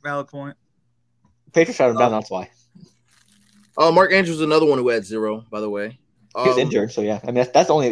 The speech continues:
Speaker 2: excusable one.
Speaker 3: Let's see. Uh, Kevin versus Tommy. Uh, Tommy, unfortunately, had started Aaron Rodgers, so he ended up with seventy-seven
Speaker 2: And Mark
Speaker 3: points.
Speaker 2: Andrews.
Speaker 3: Yeah, he started Aaron Rodgers and Mark Andrews. Um,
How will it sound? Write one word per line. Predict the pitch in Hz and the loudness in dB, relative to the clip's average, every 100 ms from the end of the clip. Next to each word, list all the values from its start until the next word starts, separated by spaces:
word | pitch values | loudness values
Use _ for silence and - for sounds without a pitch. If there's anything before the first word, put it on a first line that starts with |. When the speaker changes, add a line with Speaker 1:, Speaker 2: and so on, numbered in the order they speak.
| - | -4
Speaker 2:
excusable | 110 160 113 101 | -4 -4 -2 -2
one. | 107 - - - _ _ _ - _ _ _ _ _ _ _ _ _ _ - - - - | -4 -8 -20 -20 _ _ _ -20 _ _ _ _ _ _ _ _ _ _ -20 -16 -14 -12
Speaker 3:
Let's | 131 | -12
see. | - 120 101 | -10 -10 -6
Uh, | 131 131 | -2 0
Kevin | 127 156 156 | 0 -2 0
versus | 147 139 | 0 0
Tommy. | - 131 135 127 123 127 _ _ | -2 -4 -4 -6 -10 -14 _ _
Uh, | 117 117 113 110 107 _ _ _ _ _ _ | -6 -4 -4 -6 -10 _ _ _ _ _ _
Tommy, | - 147 139 123 | -2 -2 -2 -6
unfortunately, | 113 123 117 120 113 | -8 -8 -8 -8 -8
had | 110 107 | -8 -8
started | 110 104 87 | -8 -8 -10
Aaron | 98 95 | -10 -10
Rodgers, | 92 90 95 104 | -10 -10 -12 -14
so | - - 98 95 | -18 -18 -16 -14
he | 95 98 | -14 -14
ended | 82 92 | -12 -12
up | 95 | -8
with | 92 | -8
seventy-seven | - 101 95 98 95 104 | -6 -10 -10 -12 -2 2
Speaker 2:
And | 165 | 4
Mark | 143 143 | 2 2
Speaker 3:
points. | 156 127 | 0 0
Speaker 2:
Andrews. | 101 104 - - - - - | -2 -6 -14 -20 -20 -16 2
Speaker 3:
Yeah, | 139 | 4
he | |
started | 139 180 151 143 | 6 4 4 4
Aaron | 147 | 2
Rodgers | 135 120 107 | 2 0 -6
and | 120 | -6
Mark | 110 90 | -6 -8
Andrews. | 101 92 92 95 - | -10 -10 -14 -14 -14
Um, | - 120 117 117 | -6 -4 -4 -8